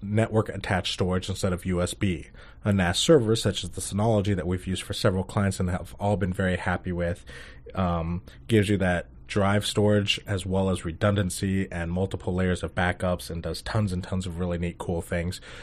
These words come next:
In my opinion, essential for just about any business for a s-, a s-, for the small investment that it costs and for the reliability that you get out of it.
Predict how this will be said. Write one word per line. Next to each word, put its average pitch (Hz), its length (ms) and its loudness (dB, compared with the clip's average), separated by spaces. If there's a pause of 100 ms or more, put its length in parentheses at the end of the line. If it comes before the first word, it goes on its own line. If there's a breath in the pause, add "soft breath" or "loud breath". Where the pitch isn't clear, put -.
(180 loud breath)
In 95 100 0
my 139 140 6
opinion, 95 440 2
essential 104 460 0
for 95 160 -4
just - 260 -2
about 98 300 2
any 101 180 2
business 87 420 -2
for - 160 -6
a 98 40 0
s-, - 120 -4 (140)
a 98 60 -4
s-, - 180 -6 (260)
for 92 460 -2
the 87 540 -4 (320)
small 123 400 4
investment 107 480 0
that 95 120 0
it - 120 -8
costs - 500 -2
and 95 160 -6
for 101 140 -6
the 87 120 -4
reliability 92 760 0
that 87 260 -6
you 82 60 -10
get 85 200 -4
out 87 140 0
of 87 140 -2
it. 90 200 0